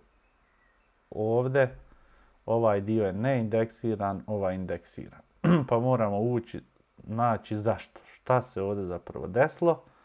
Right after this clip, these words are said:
I vidimo da ovdje dosta oznaka proizvoda, ovo su neke oznake.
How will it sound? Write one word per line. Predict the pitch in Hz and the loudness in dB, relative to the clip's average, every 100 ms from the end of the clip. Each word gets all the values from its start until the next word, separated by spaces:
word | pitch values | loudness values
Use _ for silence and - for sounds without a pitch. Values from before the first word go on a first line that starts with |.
| _ _ _ _ _ | _ _ _ _ _
I | 107 | -4
vidimo | 110 131 127 107 104 | -2 -2 -2 -2 -2
da | 95 117 | 2 4
ovdje | 110 107 113 117 101 | 4 4 2 0 -2
dosta | 92 110 120 - - 110 98 - _ _ _ _ _ _ _ _ _ _ _ | 0 2 0 -2 0 2 0 -6 _ _ _ _ _ _ _ _ _ _ _
oznaka | 107 113 104 95 - 95 | -2 -2 -2 -8 -6 -10
proizvoda, | - - 107 92 85 73 78 | -6 0 0 0 -4 -8 -8
ovo | 87 87 85 | -6 -6 -10
su | - - | -14 -14
neke | 92 92 - 85 | -12 -12 -10 -6
oznake. | 101 113 131 131 143 | -4 -4 -6 -6 -4